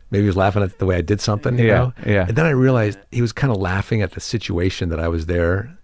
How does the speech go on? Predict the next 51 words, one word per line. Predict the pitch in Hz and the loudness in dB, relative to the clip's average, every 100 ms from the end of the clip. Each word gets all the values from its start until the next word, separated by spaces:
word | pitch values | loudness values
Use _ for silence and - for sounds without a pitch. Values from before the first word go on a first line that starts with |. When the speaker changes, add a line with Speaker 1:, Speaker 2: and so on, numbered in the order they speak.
| - | -12
Speaker 1:
reading | - 92 95 104 | -4 0 0 0
probably | 101 95 107 | -2 0 -2
for | - 107 | 0 0
him, | 110 | 0
and | 90 | 0
I | |
was | 82 | -2
bad. | - 80 78 82 90 | -2 -4 -2 -2 -4
Speaker 2:
Right. | - 120 110 92 | -2 2 4 2
Speaker 1:
And | |
how | 87 95 98 | -2 -4 -2
his, | 90 107 113 107 | 0 2 2 4
Speaker 2:
Oh, | 110 | 4
Speaker 1:
his | 101 | 2
job | - 131 | 2 2
Speaker 2:
laughing | 139 143 98 - | 4 4 4 2
for | |
Speaker 1:
and | 131 | 2
Speaker 2:
the | |
wrong | 127 131 135 | 4 4 4
reason. | 127 131 123 | 4 6 6
Speaker 1:
Yeah, | 143 151 120 85 | 6 4 2 0
yeah. | 135 139 131 | 2 2 4
And | 113 | 4
then | |
I, | 151 147 143 127 | 4 4 4 2
Speaker 2:
Ugh. | 113 | 4
Speaker 1:
I, | 123 127 - | 2 2 -4
he | 120 127 | -2 2
just, | 135 120 - - - | 2 0 -6 -20 -6
I, | 110 123 110 | 0 0 0
I, | 120 - | -6 -2
he | 113 | -2
said, | - 143 | 0 0
"I'm | - | 0
sorry. | - - 247 262 - 330 - - | 0 2 4 2 2 2 2 -4
<laughs> | - | -4
I'm | - - 392 | -2 2 2
sorry." | - - 480 - 466 | 2 2 2 4 4
<laughs> | - 539 466 - - - - 539 - 571 466 - 466 - 294 - | 4 2 0 0 0 2 4 4 4 4 4 4 2 0 -6 -4
I | 135 | -2
said, | - - | 0 2
"Okay, | 139 - 95 | 2 2 0
well, | 107 | 0
I, | 113 - 107 - 104 | 0 -2 -4 -4 -6
okay, | - 80 | -4 -4
well, | 92 107 | -2 -4
it's | 98 | -2
nice | 113 - | -2 -2
meeting | 95 87 | -2 -2
you." | 85 85 | -2 -4